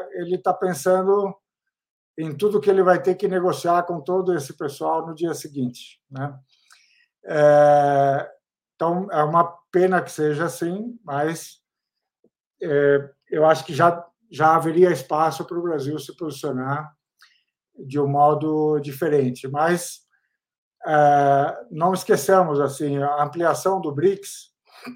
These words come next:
tem tudo a ver com, é, o novo caminho da seda, né, o cordão e o caminho do comércio mundial da China. Tanto é que você vê os países que foram escolhidos,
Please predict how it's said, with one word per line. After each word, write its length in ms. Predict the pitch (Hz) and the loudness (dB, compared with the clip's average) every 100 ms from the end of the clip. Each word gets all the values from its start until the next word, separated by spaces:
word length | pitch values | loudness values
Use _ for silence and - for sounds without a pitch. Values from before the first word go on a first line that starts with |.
| _ _ _ _ _ _ _ _ - _ | _ _ _ _ _ _ _ _ -20 _
tem 260 | - 170 143 | -6 -4 -4
tudo 240 | 226 240 | -2 6
a 60 | 180 | 6
ver 380 | 135 156 190 190 | 6 0 0 0
com, 440 | 156 160 185 196 - _ _ _ _ _ _ _ _ _ - | -4 -4 -4 -8 -16 _ _ _ _ _ _ _ _ _ -2
é, 800 | 160 151 151 151 147 143 151 - - | 2 4 6 6 6 4 0 -4 -10
o 200 | 160 151 | -8 -6
novo 360 | 147 180 180 185 | -2 2 2 2
caminho 520 | 185 170 175 190 180 | 2 2 0 -4 -4
da 160 | 160 143 | -2 -4
seda, 840 | - 180 180 151 147 131 123 120 - _ | -4 0 0 0 -2 -2 -6 -10 -14 _
né, 560 | 151 170 165 143 131 123 _ | -8 -4 -2 -2 -6 -10 _
o 120 | - - | -20 -16
cordão 580 | 143 139 127 165 165 151 | -8 -6 0 0 0 -2
e 160 | 139 131 | -4 -4
o 140 | 127 | -6
caminho 800 | - 131 131 160 156 135 120 113 _ _ _ _ _ _ _ _ _ _ _ 135 | -8 -12 -10 -10 -8 -8 -8 -12 _ _ _ _ _ _ _ _ _ _ _ -18
do 80 | |
comércio 640 | 127 131 131 151 143 - 131 | -12 -8 -2 0 -2 -4 -10
mundial 480 | 131 123 135 143 139 | -8 -6 -2 -2 -2
da 140 | 127 | -6
China. 420 | - 160 151 135 | -10 -6 -4 -4
Tanto 280 | 139 156 180 | -6 -4 0
é 100 | 180 | 0
que 180 | 180 190 | 4 2
você 260 | 180 175 180 | 2 -4 -4
vê 120 | 175 | 0
os 160 | 180 180 | 0 0
países 360 | 170 160 156 | -2 0 -4
que 120 | - | -8
foram 260 | 139 156 151 | -8 -4 -6
escolhidos, 760 | 135 - 143 185 170 135 - | -6 -4 2 2 2 -4 -8